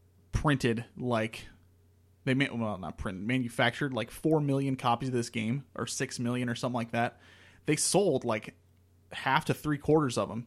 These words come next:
like, almost immediately. People were so excited, so, so ecstatic over it and stuff like that, and they were like, "Oh, we just made,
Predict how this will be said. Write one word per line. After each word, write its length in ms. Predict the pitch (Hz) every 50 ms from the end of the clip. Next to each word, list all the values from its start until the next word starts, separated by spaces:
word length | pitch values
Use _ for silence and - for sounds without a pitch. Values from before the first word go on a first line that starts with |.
| - -
like, 160 | - 120 107
almost 280 | 123 139 143 135 - -
immediately. 540 | 135 131 131 131 123 117 - - 73 73 - _ _ _ _ -
People 200 | 147 135 127 127
were 60 | 120
so 220 | - - - 156 156
excited, 400 | 143 - - 143 127 120 120 120
so, 340 | - - 131 131 131 127
so 220 | - - - 131 127
ecstatic 460 | 117 - - - 117 117 117 113 -
over 220 | 123 120 117 120
it 40 | 113 -
and 80 | -
stuff 140 | - 131 117
like 120 | 117 117
that, 80 | 117 113
and 100 | 117 123
they 60 | 123
were 80 | 120 120
like, 200 | 120 113 107 - 117
"Oh, 100 | 90 76
we 140 | 82 -
just 160 | - - - -
made, 240 | 107 110 110 120